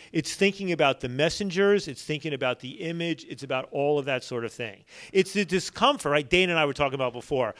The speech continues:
about doing smokeouts or, like, public events with smoking, right? I don't, I'm not a fan of that. I think there will come times and places to do that, right? But, you know, quite frankly, I remember a time we had a bill in New Mexico legislature, medical marijuana, fifteen years ago, and people showed up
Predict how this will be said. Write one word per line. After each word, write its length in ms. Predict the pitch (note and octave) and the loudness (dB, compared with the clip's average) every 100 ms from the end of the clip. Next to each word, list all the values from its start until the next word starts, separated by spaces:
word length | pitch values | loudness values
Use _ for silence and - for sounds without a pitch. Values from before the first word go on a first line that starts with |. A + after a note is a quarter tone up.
| - | -10
about 320 | - D3 C#3+ C3 | 0 2 2 2
doing 200 | D3+ C#3+ | -2 -2
smokeouts 640 | - F3 E3 B2 G2+ - | 4 4 4 -2 -2 -4
or, 180 | C3+ C3+ | -2 0
like, 220 | C3 B2+ | 0 2
public 320 | D#3+ D3 C#3+ | 0 2 -4
events 340 | C#3 E3 E3+ - | 0 0 -2 -6
with 120 | C3 | -6
smoking, 480 | F#3+ A#3+ B3+ B2 - - - | 2 2 2 -8 -14 -20 -12
right? 260 | D3+ E3+ F#3+ - _ - | -4 -4 -6 -12 _ -6
I 260 | F3 A#3 | 0 4
don't, 160 | B3+ B3+ F#3+ | 4 2 2
I'm 240 | G#3 B3+ | 2 4
not 180 | B3 B3 | 4 4
a 40 | |
fan 340 | - A#3+ C4 A#3+ | 4 2 4 2
of 100 | B2+ | -2
that. 300 | G2+ - _ _ - | -6 -8 _ _ 2
I 80 | E3+ | 2
think 220 | - B3 | 4 2
there 100 | A3 | 6
will 140 | G3 F#3+ | 6 4
come 240 | G#3 G3+ | 0 2
times 320 | - F#3 F3+ | 2 2 0
and 100 | F3 | -4
places 420 | - F3+ F3+ G#3+ - | 0 -2 -2 -8 -8
to 120 | D3+ | -6
do 240 | C3 E3 | 0 2
that, 400 | G3 B3 C#4+ - _ _ _ - | 4 2 0 -10 _ _ _ -6
right? 340 | D#3+ G#3 C#4 - - - | -2 -2 -4 -8 -20 -2
But, 200 | G#3 G#3 | 2 2
you 60 | A#3+ | 4
know, 100 | A3 | 2
quite 220 | - A#3+ | 4 2
frankly, 160 | A#3+ G3 | 2 2
I 40 | |
remember 240 | A#3+ B3+ F3+ | 2 4 4
a 60 | |
time 280 | - G#3 G3+ | 2 -4 0
we 80 | G3 | 0
had 200 | E3 D#3+ | 0 -4
a 40 | |
bill 300 | B2 F#3 G#3 | 0 0 2
in 80 | E3+ | 0
New 100 | D3 | -2
Mexico 340 | E3+ - - | -4 -4 -6
legislature, 560 | D#3 F3 G3 - G3 E3+ | -2 -2 -4 -4 -4 -4
medical 260 | D#3 F3+ G3+ | -6 -6 -6
marijuana, 120 | F#3+ | -8
fifteen 320 | G#3 - G3+ | -10 -10 -6
years 180 | G3+ G3+ | -4 -4
ago, 140 | G#3 | -6
and 80 | E3 | -6
people 180 | F3+ F3+ | -6 -6
showed 300 | - F#3 | -2 0
up 120 | F#3 | 0